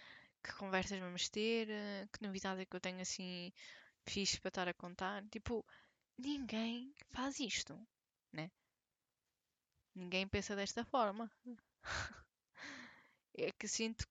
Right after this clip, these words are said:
que, tipo, obviamente as conversas não são planeadas, portanto não faz sentido eu estar a pensar ou a tentar planear algo que não pode ser planeado. E,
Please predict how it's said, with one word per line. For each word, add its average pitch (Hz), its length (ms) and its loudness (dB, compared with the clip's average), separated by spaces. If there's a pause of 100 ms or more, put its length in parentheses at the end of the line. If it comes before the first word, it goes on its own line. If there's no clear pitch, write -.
que, - 80 -6 (240)
tipo, - 320 0 (560)
obviamente 208 500 4
as 196 60 -2
conversas 190 360 2
não 190 160 -2
são 190 220 0
planeadas, 180 720 2 (380)
portanto 240 260 0
não 240 120 0
faz 220 160 2
sentido 226 400 -2
eu 240 60 0
estar 247 200 4
a 240 80 2
pensar 247 640 2
ou 240 100 4
a 240 60 4
tentar 240 320 2
planear 247 720 2
algo 254 420 4
que - 80 -6
não 269 260 4
pode 285 320 2
ser 277 140 0
planeado. 269 800 0 (960)
E, 180 520 0